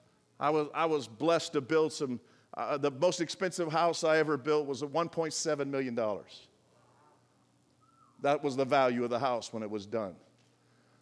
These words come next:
This guy had these prints custom made. It was his dream home. And, uh, he brought me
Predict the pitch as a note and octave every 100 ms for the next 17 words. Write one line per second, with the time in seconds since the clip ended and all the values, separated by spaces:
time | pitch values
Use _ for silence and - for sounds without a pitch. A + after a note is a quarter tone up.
0 | _ _ C3 C#3+ F3+ E3 D3+ E3 D#3 D3+
1 | - - F#3 E3+ - - - - _ _
2 | _ _ _ - G#3+ G#3+ - G3 F3 F3
3 | E3+ D3+ C#3+ C#3 D#3 C#3 - D#3 F3+ G3+
4 | E3 E3 D3+ G#2 F2 - _ _ _ _
5 | _ _ _ - - - - _ _ _
6 | _ - D3+ D#3 D3 D3 C3+ - D3+ D#3
7 | F3+ F3+ F3